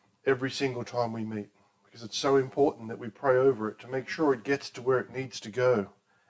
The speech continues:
and we're blessing it all along the way. Father, we're grateful that your <laughs> divine power protects us and your divine resources provide,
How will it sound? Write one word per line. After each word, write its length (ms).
and 160
we're 100
blessing 440
it 100
all 260
along 240
the 60
way. 360
Father, 440
we're 120
grateful 680
that 160
your 260
<laughs> 80
divine 380
power 300
protects 520
us 280
and 120
your 160
divine 380
resources 540
provide, 380